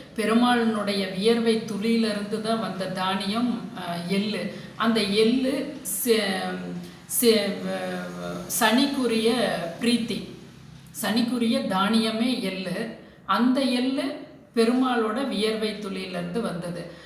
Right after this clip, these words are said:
அப்ப இது எல்லாமே ஒரு கனெக்ஷன் பார்க்கும்போது கண்டிப்பா இந்த ரேவதி நட்சத்திரக்காரங்கெல்லாம், அஹ், நீங்க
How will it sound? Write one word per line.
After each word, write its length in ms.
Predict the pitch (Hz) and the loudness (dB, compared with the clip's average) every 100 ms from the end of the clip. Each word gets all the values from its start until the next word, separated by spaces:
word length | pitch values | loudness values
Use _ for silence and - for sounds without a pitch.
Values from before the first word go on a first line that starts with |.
| - | -10
அப்ப 220 | - 226 | -4 0
இது 200 | 214 190 | 0 0
எல்லாமே 540 | 196 196 233 269 254 285 | 0 0 0 0 2 2
ஒரு 220 | 247 226 | 2 0
கனெக்ஷன் 560 | - 196 226 - 240 220 | -2 -4 -2 -2 -2 -2
பார்க்கும்போது 500 | 202 202 196 190 - | -2 -2 -4 -4 -4
கண்டிப்பா 460 | 196 196 214 240 | -4 -2 -4 -2
இந்த 160 | 226 196 | -4 -2
ரேவதி 460 | 175 196 233 254 | -2 -2 -2 -2
நட்சத்திரக்காரங்கெல்லாம், 1120 | 233 202 214 202 185 185 175 170 170 170 190 226 - - - - - - - | -4 -4 -6 -8 -8 -6 -6 -6 -6 -6 -6 -8 -14 -18 -18 -20 -20 -18 -8
அஹ், 280 | 202 190 185 185 | -2 0 0 0
நீங்க 400 | 202 196 190 | 0 0 0